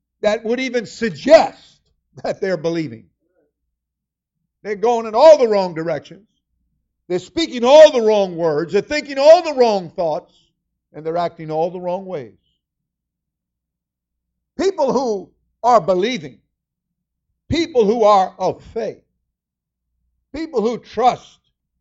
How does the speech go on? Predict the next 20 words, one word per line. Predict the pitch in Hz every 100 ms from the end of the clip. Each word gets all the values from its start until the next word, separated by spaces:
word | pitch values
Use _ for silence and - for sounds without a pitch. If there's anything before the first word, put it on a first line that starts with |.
| _ 208
in | 202
the | 185
Lord | 175 196 165 123 - _ _ _ _ _ -
and | 160 -
put | 202 196
their | 160 135 - _ _
confidence | - 214 226 226 180 160 127 _ _ _ _ _ _ _ -
in | 196
the | 170
Lord, | 160 185 170 113 104 _ _ _ _ _ _ _ _ _ _ _ _ _ _
they | 202 247 277 220 190 _ _ _ _
don't | 196 214 156
have | 254 277 -
corrupt | 220 208 202 -
communication | 196 190 190 170 220 202 180 156 120
coming | 175 160 151
out | 160 147
of |
their | 147 156
mouths. | 117 101